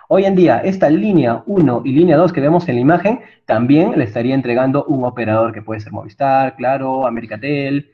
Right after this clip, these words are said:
y todas aquellas que ofrezcan este servicio de acceso a la red pública de telefonía.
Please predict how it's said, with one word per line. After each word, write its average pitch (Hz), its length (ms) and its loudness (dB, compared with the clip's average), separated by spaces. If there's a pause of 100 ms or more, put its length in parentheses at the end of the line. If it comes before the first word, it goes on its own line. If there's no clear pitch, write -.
(260)
y 117 160 -4
todas 135 340 4
aquellas 123 360 -2
que - 60 -8
ofrezcan 113 380 -4
este 110 160 -6
servicio 107 520 -2 (680)
de 175 320 0 (140)
acceso 123 680 -2
a 123 100 2
la 110 140 2
red 113 220 -2
pública 120 340 -2
de 110 80 0
telefonía. 104 640 -4